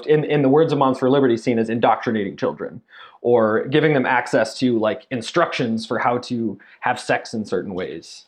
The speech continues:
Um, so it's, it's interesting the way that, uh, it's, it, it really in just two short years,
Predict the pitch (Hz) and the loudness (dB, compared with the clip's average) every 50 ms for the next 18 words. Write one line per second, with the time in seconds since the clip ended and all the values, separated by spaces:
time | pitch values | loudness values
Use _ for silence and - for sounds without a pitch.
0 | _ - 104 110 104 98 82 - - _ _ - 120 120 120 147 143 156 156 165 | _ -6 -6 -4 -4 -6 -8 -12 -16 _ _ -2 0 2 2 0 0 0 0 0
1 | 160 - - _ - _ _ - - _ _ - - 240 233 202 175 - - 156 | 0 -4 -14 _ -20 _ _ -20 -20 _ _ 0 0 2 4 4 2 4 2 2
2 | 139 135 135 131 135 135 135 127 123 - - - - 143 135 - - - 156 151 | 4 4 4 4 6 4 4 4 2 2 0 -2 -2 -4 -6 -6 -4 -6 -4 -4
3 | - 147 160 180 196 208 185 170 160 - 156 151 - - - - 196 180 165 - | -2 2 4 4 6 6 6 6 6 4 2 2 0 -4 -4 0 2 2 2 2
4 | - - 165 156 147 - - 120 120 135 160 170 147 123 110 98 101 104 - - | 0 2 4 4 4 2 0 -2 0 2 4 4 4 4 2 0 -2 -6 -8 -12
5 | - | -20